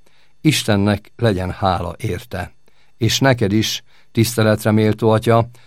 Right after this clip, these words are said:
tolmácsolom a hölgy, a férje és az egész családra legmélyebb háláját és köszönetét.“ Csodálatos gyógyulása után öt évvel, ezerkilencszázhatvanhét májusában Wanda Poltavska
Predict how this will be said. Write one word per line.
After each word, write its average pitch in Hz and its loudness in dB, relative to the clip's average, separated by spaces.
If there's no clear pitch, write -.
tolmácsolom 110 2
a 85 -4
hölgy, 127 0
a - -8
férje 123 2
és - -6
az 120 -2
egész 123 2
családra 101 0
legmélyebb 101 0
háláját 104 0
és - -8
köszönetét.“ 85 -12
Csodálatos 135 0
gyógyulása 127 2
után 117 0
öt 117 -2
évvel, 117 0
ezerkilencszázhatvanhét 107 -2
májusában 120 2
Wanda 123 0
Poltavska 117 -2